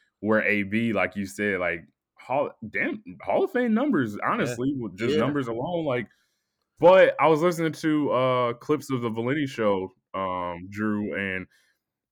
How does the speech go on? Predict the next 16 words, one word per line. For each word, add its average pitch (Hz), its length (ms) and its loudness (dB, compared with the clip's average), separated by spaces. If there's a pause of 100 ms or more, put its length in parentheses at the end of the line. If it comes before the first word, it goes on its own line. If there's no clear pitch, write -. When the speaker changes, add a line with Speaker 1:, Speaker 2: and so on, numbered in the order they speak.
(120)
Speaker 1:
uh, 104 220 4
Hatchet 139 380 2
is 113 140 0
a 110 180 -4
Steelers 123 280 2
fan, 101 360 -2
and 107 100 -6
he 135 120 0
Speaker 2:
Mm-hmm. 123 120 -6
Speaker 1:
said 123 300 -4 (800)
Mike 196 300 2
Tomlin 233 340 2
deserves 185 420 2
an 190 80 -2
apology 131 640 -2 (180)
because 135 640 0